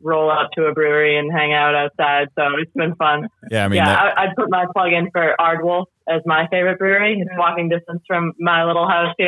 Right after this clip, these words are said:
Speaker 1: and, uh, yeah, it, there's a lot of, a lot of neat spots in Jacksonville. Um, I was stationed in Savannah before this, so I, I kinda thought I knew the area pretty well, but,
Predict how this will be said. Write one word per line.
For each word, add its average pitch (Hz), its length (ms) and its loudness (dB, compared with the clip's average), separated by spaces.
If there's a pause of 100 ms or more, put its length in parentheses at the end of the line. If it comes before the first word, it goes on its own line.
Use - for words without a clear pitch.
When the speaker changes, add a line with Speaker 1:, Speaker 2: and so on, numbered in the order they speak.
(160)
Speaker 1:
and, 156 200 0
uh, 147 280 0 (580)
yeah, 160 320 0
it, 175 200 -2 (100)
there's 190 160 0
a 208 60 0
lot 202 200 4
of, 170 140 0 (320)
a 220 40 0
lot 233 160 2
of 185 120 -2
neat 202 260 0
spots 175 320 0
in 170 100 -2
Jacksonville. 156 640 -2
Um, 147 480 -2 (880)
I 190 80 0
was 190 120 -2
stationed 208 320 -2
in 185 40 -14
Savannah 175 400 0
before 175 280 -2
this, 190 240 -2
so 180 60 -2
I, 151 140 -2 (140)
I 160 80 -4
kinda 170 280 -2
thought 160 120 0
I 156 120 0
knew 160 200 -2
the 156 140 -2
area 160 400 0
pretty 185 180 -2
well, 185 300 2
but, 160 240 -2